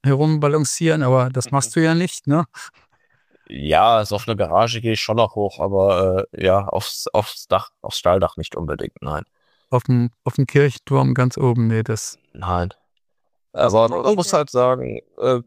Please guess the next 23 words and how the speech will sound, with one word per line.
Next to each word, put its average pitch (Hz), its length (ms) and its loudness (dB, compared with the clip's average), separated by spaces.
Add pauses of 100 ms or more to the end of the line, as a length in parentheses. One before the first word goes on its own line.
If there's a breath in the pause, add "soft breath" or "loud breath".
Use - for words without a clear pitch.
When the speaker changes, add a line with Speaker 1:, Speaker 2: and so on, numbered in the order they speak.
(320)
Speaker 2:
dadurch, 127 260 0
dass 123 160 0
ich's - 140 -8
mal 117 100 0
gelernt 107 400 -4
hab, - 220 -2 (320)
also 104 300 -2 (180)
ich - 200 -16
bin 110 120 -2
halt 107 180 0
seit - 500 -4 (240)
Kind 123 240 -2
auf 98 200 0
dabei, 87 440 0
also - 280 -6
ich - 160 -12
stand 95 300 -4
schon 90 120 -2
mit 92 180 -6
dreizehn - 320 -2
auf - 140 -6
Dächern. - 360 -4 (720 soft breath)
Ähm, 98 580 0